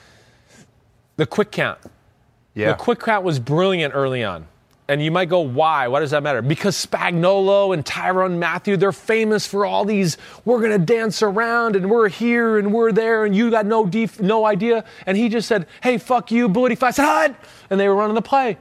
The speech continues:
Speaker 2: Yeah.
Speaker 1: And so now they're trying to disguise, and he's throwing a screen, screen to Antonio Brown. Or, you know, they're trying to disguise, and he throws a screen to the tight end. And now it's fifteen yards.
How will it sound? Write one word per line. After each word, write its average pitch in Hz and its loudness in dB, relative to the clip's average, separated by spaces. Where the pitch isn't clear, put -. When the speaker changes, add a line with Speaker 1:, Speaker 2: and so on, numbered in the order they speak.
Speaker 2:
Yeah. 107 -2
Speaker 1:
And 190 0
so 226 2
now 220 2
they're 233 0
trying 226 -2
to 180 -2
disguise, 226 -2
and 208 0
he's 226 2
throwing 214 0
a 202 0
screen, 190 -2
screen 180 -2
to 185 -2
Antonio 180 -2
Brown. 151 -2
Or, 165 0
you 180 0
know, 185 4
they're 175 2
trying 190 0
to 175 -4
disguise, 175 -2
and 175 -2
he 175 -2
throws 185 0
a 185 -2
screen 185 -2
to 180 0
the 180 -2
tight 185 -4
end. 147 -2
And 127 -4
now 160 -2
it's - -8
fifteen 190 -2
yards. 180 -2